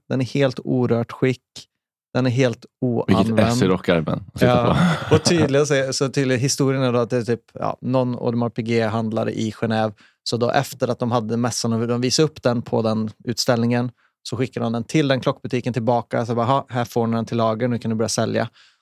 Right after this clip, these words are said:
Speaker 1: Och då plockade han det första exemplaret som han fick och gav det till sin gudson som skulle gifta sig. Men då visade han att han fått det i gåva någon annan en sån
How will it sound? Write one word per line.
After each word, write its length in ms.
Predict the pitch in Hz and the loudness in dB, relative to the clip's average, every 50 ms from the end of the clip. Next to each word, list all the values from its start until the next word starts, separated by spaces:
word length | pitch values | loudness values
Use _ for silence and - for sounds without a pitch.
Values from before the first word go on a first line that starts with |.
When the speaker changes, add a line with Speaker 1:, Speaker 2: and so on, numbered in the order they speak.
| _ - | _ -10
Speaker 1:
Och 60 | - 113 | -4 -4
då 80 | 123 | -4
plockade 300 | 120 - 139 127 - - | -2 0 -2 -2 -2 -2
han 80 | 117 117 | -4 -2
det 80 | 120 113 | -2 -2
första 380 | - 135 - - - - 127 | -2 -2 -2 -2 -2 -2 -2
exemplaret 360 | 127 - - 107 117 123 117 | -2 -2 -6 -4 -2 -4 -4
som 80 | - - | -2 -4
han 220 | 117 127 139 139 | -2 -2 -2 -2
fick 500 | 127 - - 143 - - - - - - - - - | -2 -2 -2 -4 -4 -4 -14 -16 -16 -16 -16 -12 -6
och 180 | 120 123 120 | -6 -4 0
gav 220 | 117 123 120 117 113 | 2 2 2 2 -2
det 80 | 117 | -4
till 160 | 113 - 127 110 | -8 -8 -8 -6
sin 240 | - 120 120 113 | -4 -4 -4 -4
gudson 760 | 107 120 147 147 143 127 - - - - 147 147 143 139 139 | -2 0 0 0 0 -2 -4 -6 -2 0 2 2 2 0 -2
som 380 | 135 - 123 117 123 120 117 117 | -2 -2 -2 0 0 0 0 -2
skulle 220 | 107 - - 131 143 | -2 -2 0 0 0
gifta 220 | 127 - - 113 | 0 0 -4 -4
sig. 300 | - - 147 151 160 147 _ _ _ _ _ _ _ _ _ - | 0 2 2 2 0 -2 _ _ _ _ _ _ _ _ _ -2
Men 100 | 127 127 | 0 0
då 60 | 131 | 2
visade 240 | 131 127 - 131 123 | 0 0 0 0 -2
han 80 | 120 | 0
att 40 | 127 | -2
han 40 | 117 | -4
fått 220 | - 110 107 _ | -4 -6 -10 _
det 80 | - 127 | -4 -4
i 40 | 120 | -2
gåva 320 | 117 131 123 117 113 113 | 0 2 2 2 2 0
någon 200 | 110 113 117 123 - | 0 0 -2 -2 -2
annan 400 | 117 110 117 117 110 127 123 127 | -2 -2 0 0 0 2 2 0
en 60 | 123 | 0
sån 240 | - - 120 117 | 0 -2 -4 -4